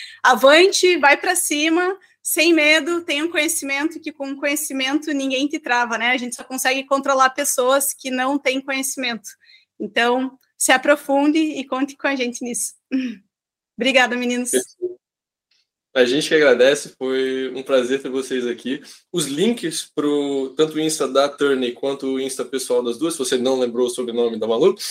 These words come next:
Speaker 2: eh, estarão todos na descrição aqui do podcast, seja no YouTube, seja no Spotify, onde quer que você esteja escutando. E vale mencionar por último também, né, se você entrar em contato com elas,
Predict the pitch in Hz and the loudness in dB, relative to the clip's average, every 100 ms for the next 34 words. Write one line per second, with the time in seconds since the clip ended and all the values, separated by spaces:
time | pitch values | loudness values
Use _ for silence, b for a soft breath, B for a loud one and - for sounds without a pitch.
0 | B 117 - 120 120 117 120 - - _ | B -12 -4 0 0 0 -2 -4 -12 _
1 | - - 160 170 185 190 175 170 165 - | 0 6 6 6 4 4 4 2 2 -4
2 | 156 160 151 139 143 147 - 151 175 - | 0 0 0 -2 -2 -2 0 0 0 -2
3 | 170 147 139 131 127 139 139 123 127 120 | -6 -4 -2 -2 -2 -4 -8 -4 -4 -4
4 | 117 117 - 120 123 110 117 117 - 113 | -6 -8 -4 -2 -2 -2 -8 -10 -12 -20
5 | - 110 104 - 127 139 156 - b b | -14 -12 -12 -6 -2 -2 -4 -16 b b
6 | _ 139 139 147 139 170 180 - 170 165 | _ 0 2 4 6 4 4 0 0 -2
7 | 156 160 165 156 139 165 190 131 127 123 | -2 -4 -2 -2 0 -2 -2 0 2 0
8 | - 127 - 143 143 147 135 147 151 143 | -2 -4 -4 -2 -2 -2 0 0 0 -2
9 | 135 131 - 131 143 160 - | -2 -2 -2 2 2 2 -2